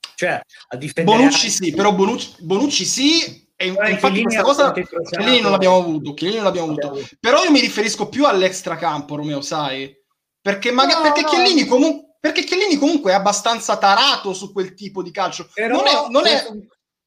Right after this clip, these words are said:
Speaker 1: però secondo me loro hanno, avevano un peso specifico notevole quando erano in auge. Cioè, Chiellini,
Speaker 2: Ok.
Speaker 1: Buffon che in auge, e gente che, poi non dimentichiamoci mai di una cosa, che i calciatori guardano più all'io che al noi, eh?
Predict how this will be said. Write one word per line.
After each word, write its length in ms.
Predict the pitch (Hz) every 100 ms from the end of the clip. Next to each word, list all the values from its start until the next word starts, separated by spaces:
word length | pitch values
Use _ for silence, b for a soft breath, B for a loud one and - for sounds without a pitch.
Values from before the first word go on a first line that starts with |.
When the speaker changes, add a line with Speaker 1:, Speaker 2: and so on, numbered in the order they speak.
| _
Speaker 1:
però 280 | 196 254 262
secondo 240 | 214 208
me 100 | 233
loro 200 | 220 226
hanno, 180 | 202 151
avevano 260 | 151 175
un 100 | 170
peso 200 | 165 170
specifico 680 | 165 - 160 165 160 - 135 143
notevole 960 | 165 185 185 180 180 180 180 180 _ _ _ _
quando 360 | - 147 143
erano 280 | 139 139 139
in 80 | 131
auge. 520 | 107 101 104 101 _ _ _
Cioè, 180 | - 123
Chiellini, 480 | - 151 170 170 165
Speaker 2:
Ok. 680 | _ _ _ _ - 170 160
Speaker 1:
Buffon 260 | 151 170
che 120 | 165 151
in 80 |
auge, 640 | 160 156 147 143 151 151 b b -
e 100 | 131
gente 360 | 135 151 147
che, 720 | 131 139 139 127 123 123 123 _ _
poi 120 | -
non 100 | 233
dimentichiamoci 540 | 175 185 190 196 214 190
mai 120 | 190
di 60 | 170
una 120 | 147
cosa, 340 | 156 143 131
che 100 | 131
i 60 | 135
calciatori 500 | 175 175 175 208 160
guardano 400 | 139 139 139 127
più 120 | 160
all'io 400 | 143 147 151 127
che 100 | 123
al 100 | 120
noi, 360 | 120 101 95 120
eh? 240 | 139